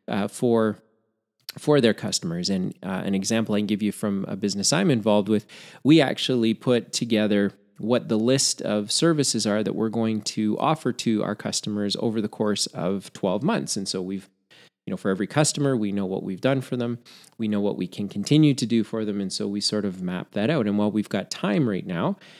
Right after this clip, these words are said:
again, we can keep, uh, some folks employed, helping us,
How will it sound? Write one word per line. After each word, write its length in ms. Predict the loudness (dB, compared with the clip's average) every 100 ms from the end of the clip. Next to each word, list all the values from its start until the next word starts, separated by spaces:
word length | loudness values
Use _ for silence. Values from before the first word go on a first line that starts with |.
| -18 -8
again, 380 | -2 2 2 2
we 120 | 0
can 180 | -2 -6
keep, 360 | -2 0 0 -4
uh, 260 | -6 -4 -2
some 220 | -2 -2
folks 320 | 0 0 0
employed, 520 | -4 0 2 2 0 -6 _ _ -4
helping 420 | -2 -2 -2 -2
us, 260 | -2 -2